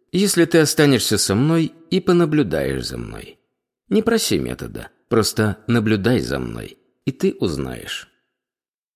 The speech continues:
Бедняга наблюдал семь дней.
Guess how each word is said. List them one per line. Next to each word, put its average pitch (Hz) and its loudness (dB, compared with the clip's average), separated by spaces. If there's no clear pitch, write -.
Бедняга 107 0
наблюдал 156 2
семь 90 0
дней. 58 -8